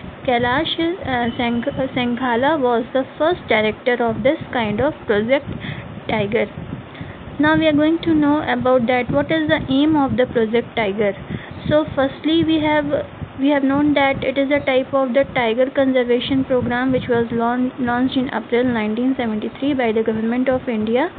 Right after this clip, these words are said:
Now we are going to know that what are the main aim of the Project Tiger. The main, the Project Tiger aim is at ensuring a viable population of Bengal tigers in their natural habitat.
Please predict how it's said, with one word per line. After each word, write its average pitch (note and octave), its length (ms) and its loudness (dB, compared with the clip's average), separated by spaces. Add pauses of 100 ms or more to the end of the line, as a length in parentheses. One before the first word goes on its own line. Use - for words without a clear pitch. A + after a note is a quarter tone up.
(600)
Now C#4+ 260 2
we D#4 160 -2
are C#4 80 2
going C#4 280 4
to D4+ 60 2
know C#4 240 4
that A#3+ 320 2
what C#4 220 0
are D4+ 100 2
the D4 140 2
main C4 380 2
aim C4+ 240 0
of A3 340 -2
the B3 220 2
Project A3+ 420 0
Tiger. G3 420 0 (600)
The B3+ 100 2
main, D4 440 2
the D4+ 80 2
Project C#4+ 440 0
Tiger D#4 400 2
aim D4 240 2
is D#4 160 2
at C4+ 260 0 (220)
ensuring C4+ 720 2
a C4 140 2
viable A#3+ 460 2 (100)
population A#3+ 600 0
of C#4 200 2
Bengal A#3 520 2
tigers A3+ 480 2 (160)
in A#3+ 180 2
their A3 220 2
natural A#3 500 -2
habitat. G#3 560 -2